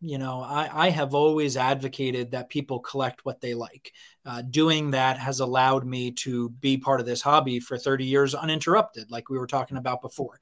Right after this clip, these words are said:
You know, I, I, I find what I like, I follow my passion,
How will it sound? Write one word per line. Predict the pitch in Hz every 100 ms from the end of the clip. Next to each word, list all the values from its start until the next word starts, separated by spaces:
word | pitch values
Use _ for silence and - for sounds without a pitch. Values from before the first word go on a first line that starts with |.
| - - _
You | 135
know, | 131 123
I, | 120 117 -
I, | 120 120
I | 123
find | 160 160 156
what | 151
I | 143
like, | 135 131 131
I | 117
follow | - 131 143 139
my | 131
passion, | 127 131 123 - 127 123